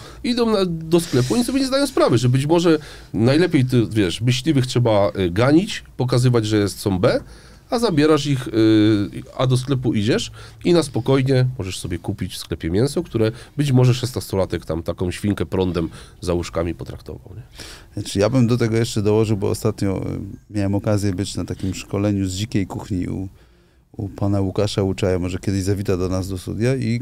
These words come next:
Speaker 2: gdzie dowiedziałem się, że, y, idąc do, do, do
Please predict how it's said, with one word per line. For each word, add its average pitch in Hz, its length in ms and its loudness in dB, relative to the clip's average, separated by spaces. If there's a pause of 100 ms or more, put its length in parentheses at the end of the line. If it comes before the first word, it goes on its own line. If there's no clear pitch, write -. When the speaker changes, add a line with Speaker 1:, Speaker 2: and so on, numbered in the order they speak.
(120)
Speaker 2:
gdzie 110 160 -2
dowiedziałem 113 420 0
się, 117 180 0
że, 110 260 0 (560)
y, 107 260 0
idąc 120 380 2
do, 110 460 2 (340)
do, 117 120 0
do 123 100 -8